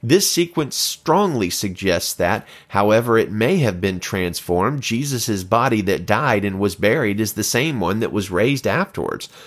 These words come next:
Thus, what was placed in the ground is precisely what emerged. In short, what went down is what came up. Such a process would have resulted in the burial tomb being emptied.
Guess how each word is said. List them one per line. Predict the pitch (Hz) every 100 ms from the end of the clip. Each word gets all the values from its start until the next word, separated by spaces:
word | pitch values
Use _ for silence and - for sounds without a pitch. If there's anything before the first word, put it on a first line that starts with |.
| - -
Thus, | 107 123 147 -
what | 113 110
was | 98 107
placed | - 117 170 -
in | 117
the | 95
ground | 76 80 78 104
is | 117
precisely | - - 95 - - 131 160 - 90 90
what | 98 110
emerged. | 123 135 180 - - - - - -
In | 113
short, | 107 - 180 160 -
what | 110 120 -
went | 110 131 -
down | 104 117 151 90 101
is | - 113 113
what | 113 123 -
came | - 113 117
up. | 156 - - - - - -
Such | - 127
a | 104
process | 117 123 135 92 -
would | 98
have | 95 92
resulted | 92 104 131 - 78
in | 82
the |
burial | 80 95 101 101 80
tomb | 90 92 98
being | 98 101 104
emptied. | 117 - - -